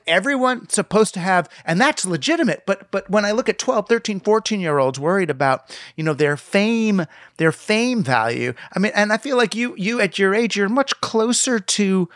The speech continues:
I mean, I understand wanting to be successful, but, but how has, how do you, do you feel fame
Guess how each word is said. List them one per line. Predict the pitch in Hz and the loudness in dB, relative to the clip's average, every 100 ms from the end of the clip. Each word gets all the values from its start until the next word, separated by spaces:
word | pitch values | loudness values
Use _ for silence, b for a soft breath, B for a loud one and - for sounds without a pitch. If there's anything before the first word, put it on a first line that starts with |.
| B B - | B B -2
I | |
mean, | 233 | -2
I | 240 269 | 0 0
understand | 320 262 - 233 220 | 0 -2 -2 0 2
wanting | 202 208 190 | 2 2 0
to | |
be | 180 190 | -4 -2
successful, | 170 165 - - - 180 180 - - 113 - - B B 143 | -2 -4 -6 -6 0 2 2 -2 0 0 -2 -10 B B -12
but, | 123 170 175 - B B - | 0 0 0 -4 B B 0
but | 170 - b b | 0 0 b b
how | - 190 294 302 | -4 -2 0 0
has, | 269 294 247 - | 2 0 0 -4
how | 170 220 | 0 4
do | 269 | 4
you, | 285 | 0
do | - 208 | -4 -4
you | 220 254 294 | 2 4 2
feel | 254 247 | 2 0
fame | 175 - 214 214 214 190 147 | -2 -4 0 2 2 -2 -4